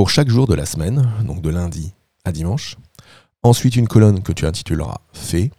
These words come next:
et une colonne que tu intituleras Aujourd'hui. Donc ça, c'est la première étape, c'est déjà d'avoir cette structure simple, voilà, un tableau, Kanban, en neuf colonnes,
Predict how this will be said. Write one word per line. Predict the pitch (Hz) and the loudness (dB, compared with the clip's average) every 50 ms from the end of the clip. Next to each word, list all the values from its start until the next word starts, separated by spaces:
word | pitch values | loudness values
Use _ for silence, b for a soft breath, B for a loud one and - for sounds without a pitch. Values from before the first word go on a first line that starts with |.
| _ _ _ _ _ _ _ _ | _ _ _ _ _ _ _ _
et | - 101 | 2 2
une | 107 120 135 135 131 | 4 4 2 0 -2
colonne | - - 90 90 95 107 | -2 0 0 2 0 0
que | - - | -2 -4
tu | - - - | -4 -4 -6
intituleras | 82 - - - 95 87 80 87 104 127 156 - _ _ _ - | -6 -6 -6 -4 -4 -2 0 0 0 -2 -2 -6 _ _ _ 4
Aujourd'hui. | 120 110 98 78 - - - _ _ _ _ _ _ _ _ _ _ _ B B B B B B B B - | 4 4 4 4 -2 -8 -16 _ _ _ _ _ _ _ _ _ _ _ B B B B B B B B -2
Donc | 107 | 2
ça, | - 156 | 2 2
c'est | 160 - 107 85 - 92 | 4 4 2 2 2 0
la | 98 90 | 0 2
première | - 98 95 92 | 4 4 4 4
étape, | 104 139 165 | 4 2 2
c'est | - - 98 | 0 -2 0
déjà | 90 87 117 | 0 2 2
d'avoir | 117 101 98 101 110 | 4 4 4 2 2
cette | - 104 - | 0 -2 -2
structure | - - - - 98 - - - 90 95 110 110 104 - _ | -2 -2 0 0 0 -2 -2 0 2 2 2 0 -2 -6 _
simple, | - - - - 95 90 95 107 - 107 - - - | -14 -6 -2 0 2 2 2 2 2 0 0 -2 -4
voilà, | 101 90 71 60 - - _ _ _ | -2 -2 -2 -2 -4 -10 _ _ _
un | - 110 113 | 2 2 4
tableau, | - - 92 82 76 71 73 80 113 b b b b b b b _ _ _ | 6 4 4 4 4 2 0 0 -2 b b b b b b b _ _ _
Kanban, | - - 131 113 87 80 80 82 92 - _ _ _ _ _ _ _ - | 0 4 4 4 4 2 -2 -4 -6 -8 _ _ _ _ _ _ _ 4
en | 120 117 | 6 8
neuf | 110 95 85 | 6 6 4
colonnes, | - - 73 71 65 73 98 101 | 2 -2 -2 -2 -2 -2 -4 -4